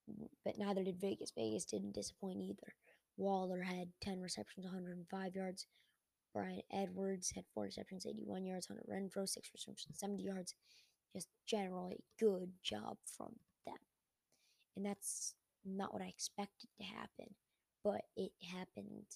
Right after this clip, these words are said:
nonetheless, I guess. So now I guess I'm gonna start predictions for week two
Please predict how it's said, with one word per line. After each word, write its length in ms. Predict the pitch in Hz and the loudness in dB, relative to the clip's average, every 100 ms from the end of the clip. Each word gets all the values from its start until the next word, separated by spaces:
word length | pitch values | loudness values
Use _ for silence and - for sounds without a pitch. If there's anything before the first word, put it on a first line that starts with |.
| - _ _ - | -18 _ _ -4
nonetheless, 1000 | 196 180 190 - - 107 - - - - - | 0 0 -2 -6 -2 -2 -4 -4 -2 -2 -4
I 40 | |
guess. 400 | - - - - - _ _ _ _ _ _ _ _ - | -12 -14 -6 -6 -8 _ _ _ _ _ _ _ _ -4
So 180 | - 208 | 0 2
now 220 | 202 190 | 4 2
I 60 | 185 | 0
guess 220 | 196 - | 0 0
I'm 120 | 185 | -2
gonna 160 | 185 175 | -2 -2
start 360 | - 196 185 - | -2 0 -2 -4
predictions 720 | - 185 - 208 202 - 185 170 | -6 -6 0 0 2 -2 -4 -6
for 140 | - 185 | -6 -2
week 320 | 190 180 - _ - | -2 -4 -10 _ -4
two 640 | - - 233 233 233 233 | -4 0 2 4 4 2